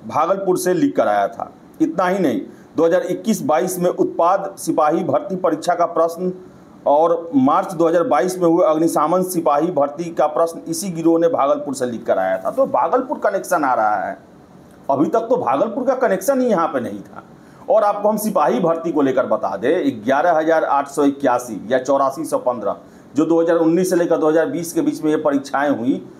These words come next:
दोनों के प्रश्न पत्र लीक होने की बातें सामने आई थी।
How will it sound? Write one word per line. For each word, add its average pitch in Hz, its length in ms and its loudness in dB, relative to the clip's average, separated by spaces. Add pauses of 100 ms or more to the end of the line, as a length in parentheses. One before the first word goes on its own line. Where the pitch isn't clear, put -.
(240)
दोनों 214 440 2
के 233 200 0
प्रश्न 208 400 -2
पत्र 196 320 -2
लीक 165 300 0
होने 165 320 0
की 165 180 -6
बातें 135 460 0
सामने 123 560 -2
आई 104 180 -6
थी। 90 340 -18